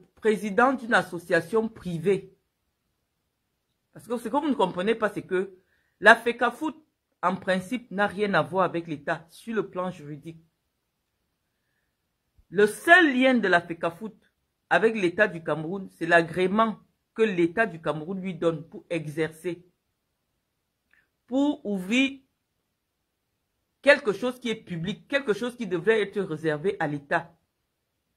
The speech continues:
Donc, en principe, dans le circuit de transmission des instructions, le président de la République du Cameroun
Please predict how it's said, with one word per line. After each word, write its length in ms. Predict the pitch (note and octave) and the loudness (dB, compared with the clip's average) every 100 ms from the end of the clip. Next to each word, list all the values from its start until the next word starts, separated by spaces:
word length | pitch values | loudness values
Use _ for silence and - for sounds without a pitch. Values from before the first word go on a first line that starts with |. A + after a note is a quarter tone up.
| _ _ _ _ _ _ _ _ _ _ | _ _ _ _ _ _ _ _ _ _
Donc, 260 | D#3+ A3+ A3 A#3 | 4 6 8 8
en 140 | A3 | 6
principe, 600 | A3+ A3 A3 C4+ C#4 - _ _ _ _ _ _ _ _ _ _ _ _ | 4 0 0 -4 -8 -10 _ _ _ _ _ _ _ _ _ _ _ _
dans 200 | D#3 C#4+ | 6 6
le 140 | D#4 G#3+ | 8 6
circuit 880 | - - A3+ A3 - B3 C4+ - _ _ _ - | 4 -2 0 0 -4 0 0 -2 _ _ _ -8
de 160 | D3+ | -2
transmission 880 | F#3+ F#3+ G3+ G3+ G#3 G#3+ G3+ A#3+ B3+ | 0 0 2 2 2 -2 -2 -2 0
des 240 | F3+ D#3+ G#3 | 2 0 0
instructions, 680 | A3 - D#3+ - F#3 - - _ _ _ _ _ _ _ _ _ _ - | -4 -8 -14 -6 -6 -6 -16 _ _ _ _ _ _ _ _ _ _ -2
le 220 | G3 G#3 | 2 2
président 480 | A#3+ A#3 G#3+ A#3 D4 | 6 6 6 4 6
de 100 | A3+ | 8
la 120 | F#3+ | 6
République 480 | F3+ F3 F3 G3 G#3 | 6 -2 -6 -8 -8
du 120 | F3 | -6
Cameroun 460 | D#3+ D#3+ D#3 F#3 | -2 -2 -4 -10